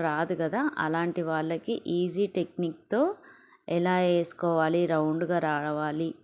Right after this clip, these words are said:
అంటే చూపిస్తాను. కొంచెం లూజ్గా ఉంది పిండి, అందుకని ఇంకొంచెం మైదా పిండి వేసుకొని మళ్ళీ ఒకసారి మిక్స్ చేసుకుంటున్నాను.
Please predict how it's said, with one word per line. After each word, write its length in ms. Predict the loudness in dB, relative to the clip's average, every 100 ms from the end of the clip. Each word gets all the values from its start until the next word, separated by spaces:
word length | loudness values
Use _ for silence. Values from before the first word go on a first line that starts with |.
| -6
అంటే 300 | -4 -2 0 0 -2 -12 _ -6
చూపిస్తాను. 680 | -4 -6 -8 -8 -8 -2 -2 -2 -8 -20 -14 -4
కొంచెం 400 | -2 -2 0 2 2 4
లూజ్గా 420 | 2 0 -2 0 0
ఉంది 200 | 0 -2 -2
పిండి, 320 | -2 0 0 0 -2
అందుకని 400 | -2 -2 -2 0 -2
ఇంకొంచెం 580 | -2 -2 -2 -2 -2 -2 0
మైదా 280 | -2 -2 -4
పిండి 200 | -4 -2 -4
వేసుకొని 520 | -6 -6 -4 2 2 2 -8 -20 -20 -20 _ -6 -2
మళ్ళీ 180 | -2 -2
ఒకసారి 440 | -4 -2 0 2 2 2
మిక్స్ 260 | -2 -4 -8 -6
చేసుకుంటున్నాను. 840 | -6 -6 -10 -10 -8 -8 -8